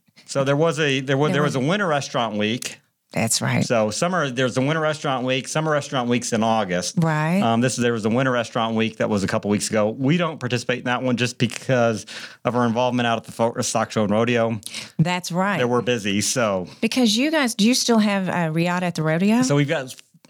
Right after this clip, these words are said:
Speaker 1: we've actually got five locations out there. So
Speaker 2: Oh,
Speaker 1: we,
Speaker 2: my
Speaker 1: so,
Speaker 2: stars.
Speaker 1: I mean, but it started out, you know, between when we got hit by the tornado, when we used to be in the Bank One building, and
Speaker 2: Mm-hmm.
Speaker 1: before we moved to Sundance,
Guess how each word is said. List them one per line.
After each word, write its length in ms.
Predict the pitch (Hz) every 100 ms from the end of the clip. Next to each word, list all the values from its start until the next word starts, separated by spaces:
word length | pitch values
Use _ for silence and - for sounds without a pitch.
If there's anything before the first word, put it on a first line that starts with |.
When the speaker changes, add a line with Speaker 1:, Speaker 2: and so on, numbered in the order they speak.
| -
Speaker 1:
we've 140 | 147 135
actually 220 | 151 135
got 160 | 113 -
five 200 | 120 120
locations 460 | 113 120 107 104
out 180 | 90 85
there. 200 | - 82
So 80 | -
Speaker 2:
Oh, 120 | 254 277
Speaker 1:
we, 80 |
Speaker 2:
my 180 | 220 175
Speaker 1:
so, 480 | 190 - 156 147 143
Speaker 2:
stars. 40 | 139
Speaker 1:
I 80 | 151
mean, 220 | 160 143
but 100 | 160
it 60 |
started 360 | - 202 220 170
out, 360 | 190 233 - - - -
you 80 | 165
know, 80 | 160
between 460 | 156 170 170 151
when 100 | 143
we 80 | 139
got 140 | 131 120
hit 160 | -
by 100 | 156
the 80 | 156
tornado, 380 | 147 139 143 147
when 120 | 131
we 120 | 131
used 160 | 123 120
to 20 |
be 60 | 139
in 60 |
the 40 | 117
Bank 220 | 120 127
One 180 | 131 120
building, 300 | 123 113 120
and 100 | 127
Speaker 2:
Mm-hmm. 100 | 110
Speaker 1:
before 180 | 156 143
we 80 |
moved 180 | 131 131
to 60 | 113
Sundance, 600 | - 143 131 107 110